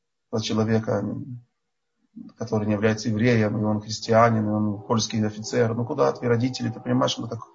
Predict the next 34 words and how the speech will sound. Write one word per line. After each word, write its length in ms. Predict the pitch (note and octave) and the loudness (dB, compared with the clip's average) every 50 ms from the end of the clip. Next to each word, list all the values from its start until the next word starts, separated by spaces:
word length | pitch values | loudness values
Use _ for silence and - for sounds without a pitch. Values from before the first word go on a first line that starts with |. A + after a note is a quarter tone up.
| _ - - - - - | _ -20 -20 -10 -2 0
как 160 | C3 - - | 2 2 2
им 80 | C3 A#2+ | 2 0
тяжело 360 | B2 A#2 A2 A#2 A#2+ C3 C3 | 0 0 2 4 4 4 4
будет 300 | B2+ B2+ A#2+ A#2 A2+ A#2+ | 4 2 0 0 -2 -4
это 160 | A2+ - A#2 | -4 -4 -6
все? 280 | A2 - - A#2+ B2+ B2 | -6 -6 -6 -8 -6 -4
Ну 120 | B2 A#2 | -4 -2
как 200 | A#2 C3+ B2 - | -2 -2 -4 -2
ты 80 | - A#2+ | 0 0
можешь 180 | A#2+ A#2 A2+ - | 0 0 0 -2
такой 180 | - C3 A#2 | -4 -4 -2
позор 300 | - - G#2+ A2+ B2+ A#2 | -2 0 0 0 0 0
для 100 | A#2 A2+ | 0 -2
своей 220 | A2 - A#2 A#2+ - | -4 -4 -6 -6 -2
семьи?» 180 | A#2 A#2 A#2+ | 0 0 -2
Еще 240 | A#2 - - - - | -2 -2 -4 -6 -6
пытался 340 | - - - F3+ F#3 - - | -2 4 4 4 4 4 -2
себе 160 | - - - - | -8 -10 -8 -8
говорить 160 | C#3 B2 - | -8 -8 -8
по-хорошему. 500 | - - - B2 B2 A#2 A2+ A2+ A2+ - _ _ _ _ _ _ _ _ _ _ _ _ _ _ _ _ _ _ _ _ - _ _ _ _ _ | -8 -6 -4 -2 0 -2 -2 -4 -10 -14 _ _ _ _ _ _ _ _ _ _ _ _ _ _ _ _ _ _ _ _ -20 _ _ _ _ _
Девушка, 380 | A#2 C#3+ E3+ G3 G3 - - C3+ | 2 4 4 4 4 4 2 2
правда, 560 | - C#3+ C#3+ D3 D3 D3+ D3+ D3+ - - - - _ - | 6 8 6 8 8 10 8 8 8 4 -2 -10 _ -4
не 140 | C3 B2+ | -4 -4
хотела 520 | A#2+ - B2+ - - A#2+ G#2+ G2+ - - - _ _ - | -2 -4 -4 -2 0 0 0 0 0 -4 -10 _ _ -8
ни 160 | - A#2 A2 | -4 -2 -2
в 80 | A2 | 0
какую, 540 | A#2 A2+ - - F#2 G2 - G#3 G3 - - _ _ _ _ _ _ _ _ _ _ _ _ _ _ _ _ _ - | -2 -4 -4 0 0 2 2 2 0 -4 -12 _ _ _ _ _ _ _ _ _ _ _ _ _ _ _ _ _ -4
и 240 | - F#2 G2+ G#2 - | -2 0 2 2 0
Раби 380 | - - - B2+ B2 A#2 C3+ | -2 -2 0 0 2 4 4
Йоханану 340 | D#3 E3 - - D3 B2+ A#2+ | 4 4 2 2 0 2 2
уговорить 400 | G#2 A#2+ A2+ B2+ C#3 C#3+ - - | 2 2 2 2 2 0 0 -2
ее 80 | B2 A#2+ | 0 0
не 80 | B2 | 0
удалось. 520 | A#2+ A2 A2+ - - - - - - - | 0 0 0 -2 -4 -4 -8 -10 -12 -12